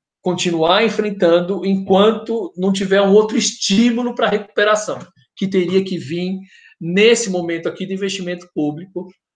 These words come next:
e um pouco das exportações ainda, pro mer-, das exportações menos, porque o mercado externo também vai tá muito ruim esse ano. E,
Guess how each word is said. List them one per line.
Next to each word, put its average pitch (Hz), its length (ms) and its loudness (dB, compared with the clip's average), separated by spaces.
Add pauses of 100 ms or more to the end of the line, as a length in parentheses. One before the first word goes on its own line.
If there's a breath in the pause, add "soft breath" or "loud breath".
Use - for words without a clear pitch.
(160)
e 175 160 -4
um 180 180 -6
pouco 190 380 6
das 156 160 2
exportações 165 800 0
ainda, 170 360 -2
pro 151 260 -10
mer-, 147 220 -4
das 147 140 -6
exportações 156 600 -4
menos, 180 300 -2
porque 185 300 -2
o 170 80 0
mercado 170 540 0
externo 156 400 -6
também 156 360 -6 (480 soft breath)
vai 151 200 2
tá 175 120 2
muito 165 340 0
ruim 156 220 -2
esse 160 240 -4
ano. 113 220 -8 (640 loud breath)
E, 170 120 -6